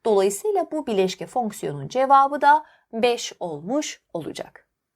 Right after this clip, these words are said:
Beşinci ve son sorumuza geçiyorum arkadaşlar. Burada bir polinom sorusu mevcut.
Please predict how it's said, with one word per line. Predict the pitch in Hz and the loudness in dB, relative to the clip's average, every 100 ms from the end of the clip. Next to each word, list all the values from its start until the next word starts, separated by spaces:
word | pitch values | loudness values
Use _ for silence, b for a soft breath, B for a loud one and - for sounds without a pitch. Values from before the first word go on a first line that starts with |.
| _ - | _ 4
Beşinci | 359 440 453 | 6 8 6
ve | 480 466 | 6 6
son | 453 403 | 4 4
sorumuza | 392 339 302 | 4 2 0
geçiyorum | 311 294 - 294 294 | 0 -2 2 0 4
arkadaşlar. | 285 302 277 277 - 359 359 | 4 6 4 4 4 4 4
Burada | 294 277 262 | 2 0 0
bir | 254 | -2
polinom | - 240 214 277 | -4 -2 0 -4
sorusu | - 269 254 | -2 -4 0
mevcut. | 269 214 185 | 0 0 0